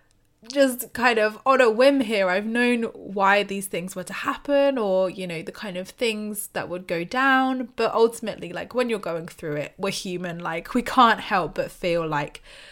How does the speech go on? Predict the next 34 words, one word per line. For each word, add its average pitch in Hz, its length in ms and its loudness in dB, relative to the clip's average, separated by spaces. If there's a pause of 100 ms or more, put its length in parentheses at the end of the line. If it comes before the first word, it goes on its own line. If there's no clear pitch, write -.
(600)
"Oh 339 200 4
my 320 240 0
God, 311 380 4
what 311 180 4
is 302 140 2
happening?" 285 580 0
Like, 185 360 0 (140)
we're 233 180 2
human. 170 600 -6 (160)
And 202 240 8
I 196 80 2
think 202 340 -4
we 220 80 -4
don't 202 260 0
give 196 160 -2
ourselves 185 600 -2
that 180 240 0
kind 180 320 -8
of, 175 380 -10
you 214 120 -6
know, 170 220 -2
credit 190 480 0
sometimes 170 680 -8
that 170 300 -8
we 190 140 -6
are 226 180 4
human. 190 500 -4
We're 165 140 -4
<laughs> 196 100 0
allowed 214 320 0
to 294 120 -4
feel 190 320 0
crazy 180 440 -4
sometimes. 175 680 -8